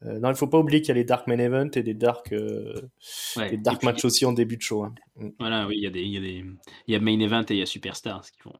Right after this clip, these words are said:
Speaker 1: C'est
Speaker 2: Ils
Speaker 1: ça,
Speaker 2: font
Speaker 1: c'est ça. On testera. Écoute, je testerai un jour, j'irai voir, je pense, en Angleterre, un,
Speaker 2: Allez.
Speaker 1: un, un enregistrement de, de Monday Night Raw, un de ces quatre.
Speaker 2: Eh ben, on fera une review, euh, quant à moi, là, pour ce soir, là, le top flop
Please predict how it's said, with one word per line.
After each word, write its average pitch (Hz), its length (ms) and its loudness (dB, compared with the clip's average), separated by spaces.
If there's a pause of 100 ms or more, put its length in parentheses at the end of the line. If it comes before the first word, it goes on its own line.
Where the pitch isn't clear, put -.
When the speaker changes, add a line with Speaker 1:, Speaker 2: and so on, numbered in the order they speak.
(140)
Speaker 1:
C'est 110 120 -8
Speaker 2:
Ils 123 80 -2
Speaker 1:
ça, 101 140 -2
Speaker 2:
font 120 100 -2
Speaker 1:
c'est - 200 -12
ça. - 140 -12 (300)
On 127 120 0
testera. 160 540 8
Écoute, 143 180 4
je 170 60 6
testerai 170 420 6
un 151 80 6
jour, 151 180 4
j'irai 135 240 2
voir, 131 220 0
je 123 100 -6
pense, 120 240 -6
en 117 80 -8
Angleterre, 110 460 -8
un, 101 280 -14 (340)
Speaker 2:
Allez. 110 240 0
Speaker 1:
un, 101 200 -4
un 117 140 -4
enregistrement 113 480 -2
de, 110 120 0
de 104 120 -4
Monday 107 240 -2
Night 101 200 -4
Raw, 110 140 0
un 104 60 -4
de 101 40 -10
ces 101 140 -6
quatre. - 300 -4 (540)
Speaker 2:
Eh 117 60 -4
ben, 110 120 -4
on 107 80 -2
fera 117 220 -2
une 117 100 -2
review, 131 480 4
euh, 127 420 2
quant 123 140 -4
à 123 160 -2
moi, 131 180 2
là, 123 80 2
pour - 180 -10
ce 117 220 2
soir, 127 300 0
là, 120 100 0
le 110 140 2
top 127 240 -2
flop 131 240 2